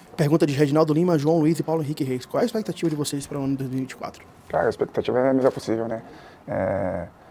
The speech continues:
Speaker 2: que, que possamos tá, tá na parte de cima da tabela,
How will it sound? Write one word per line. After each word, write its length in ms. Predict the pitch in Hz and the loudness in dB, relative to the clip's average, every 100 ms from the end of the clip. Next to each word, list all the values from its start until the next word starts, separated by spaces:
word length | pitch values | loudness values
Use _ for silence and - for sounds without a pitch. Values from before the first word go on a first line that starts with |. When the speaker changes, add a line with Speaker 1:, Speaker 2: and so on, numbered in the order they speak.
| - - - | -20 -20 -4
Speaker 2:
que, 180 | 101 | -2
que 120 | 101 - | -2 -2
possamos 500 | 101 117 117 107 - - - - - - | 0 2 0 -2 -12 -20 -20 -20 -20 -6
tá, 160 | - 110 | 2 4
tá 120 | - | 4
na 80 | 110 | 0
parte 160 | 110 - | 0 0
de 60 | |
cima 120 | 113 | -2
da 80 | 113 | -2
tabela, 420 | 107 104 120 123 | -2 2 2 2